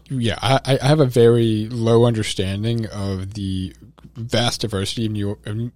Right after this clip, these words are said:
York City. Even, like, even the island of Manhattan itself is practically, like, four neighborhoods or five neighborhoods in the stretch of that one little space of thing.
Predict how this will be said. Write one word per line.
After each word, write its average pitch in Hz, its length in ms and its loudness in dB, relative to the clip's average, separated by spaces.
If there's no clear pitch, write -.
York 120 300 -2
City. 104 420 -2
Even, 160 440 0
like, 101 200 -4
even 156 180 0
the 156 100 2
island 127 240 2
of 107 40 -4
Manhattan 113 440 -6
itself - 480 -4
is 107 380 -6
practically, 135 360 -2
like, 98 220 -2
four 143 300 2
neighborhoods 101 540 -2
or 95 60 -6
five 113 200 -2
neighborhoods 98 560 -6
in 113 200 -6
the 98 100 -6
stretch - 460 -4
of 113 60 -10
that 104 140 -6
one 117 280 -4
little 101 420 -4
space - 380 -2
of 95 80 -10
thing. 95 500 -2